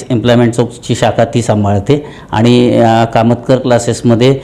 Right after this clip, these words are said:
बीजगणित भूमिती म्हणजे अल्जेब्रा जॉमेट्रीसारखे अवघड विषय ती शिकवते. मला दोन मुली आहेत. मोठी मुलगी रिया कामतकर, ती सध्या व्हीडबलआयटीला आर्टिफिशियल इंटेलिजन्स या, अ, इंजिनिअरिंग ब्रांचमध्ये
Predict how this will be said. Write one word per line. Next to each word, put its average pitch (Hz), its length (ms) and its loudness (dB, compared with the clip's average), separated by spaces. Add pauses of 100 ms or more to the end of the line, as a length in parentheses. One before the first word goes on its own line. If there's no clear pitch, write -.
(240)
बीजगणित 117 580 0
भूमिती 117 360 2
म्हणजे 113 180 0
अल्जेब्रा 113 420 2
जॉमेट्रीसारखे 113 760 0
अवघड 117 380 2
विषय 113 280 -2 (380)
ती 110 80 2
शिकवते. 98 540 -2 (320)
मला 131 220 2
दोन 143 380 2
मुली 135 300 2
आहेत. 127 240 0 (420)
मोठी 117 300 2
मुलगी 139 440 4
रिया 127 300 2
कामतकर, 127 580 0 (380)
ती 123 80 2
सध्या 131 280 2
व्हीडबलआयटीला 127 960 2 (100)
आर्टिफिशियल 135 560 -2
इंटेलिजन्स 127 760 0
या, 127 260 2 (420)
अ, 120 320 2
इंजिनिअरिंग 127 560 0
ब्रांचमध्ये 120 640 0